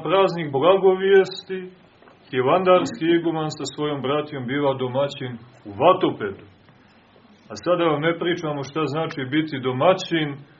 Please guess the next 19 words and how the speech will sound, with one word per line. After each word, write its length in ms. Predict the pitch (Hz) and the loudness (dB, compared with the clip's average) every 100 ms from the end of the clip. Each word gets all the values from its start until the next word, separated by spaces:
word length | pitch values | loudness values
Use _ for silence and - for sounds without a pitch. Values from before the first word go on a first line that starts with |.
| _ - 92 | _ -10 0
vatopedske 720 | 151 147 135 - 120 - 123 110 | 0 0 -6 -4 -6 -8 -10 -10
slave. 420 | - 110 123 98 90 - _ - _ _ 101 | -10 -4 -4 -4 -12 -20 _ -20 _ _ -6
Vjerujemo 440 | 135 147 143 131 | -2 -2 -2 -4
da 140 | 120 117 | -8 -10
će 160 | - | -12
doći 400 | 110 131 131 - 110 | -6 -4 -6 -6 -8
vrijeme 480 | 110 139 139 131 120 | -6 -6 -6 -6 -6
i 60 | 120 | -4
ovaj 300 | 143 143 131 | 2 2 2
dan, 340 | 120 135 123 104 - - - _ _ - | 2 2 2 -4 -14 -20 -20 _ _ -10
neka 240 | 110 117 | -8 -8
bude 320 | 110 131 127 113 - | -8 -6 -6 -6 0
zora 440 | 147 156 135 110 | 0 2 0 -2
tog 240 | - 143 135 | 0 0 2
novog 420 | 123 135 131 117 | -2 -2 -2 -4
dana, 500 | 104 139 156 139 127 123 - _ | 0 2 2 0 -4 -8 -20 _
da 80 | 110 | -14
shvatimo 580 | 104 135 147 139 131 117 | -10 -4 -4 -2 -8 -8
čega 320 | 113 165 156 | -4 -2 -2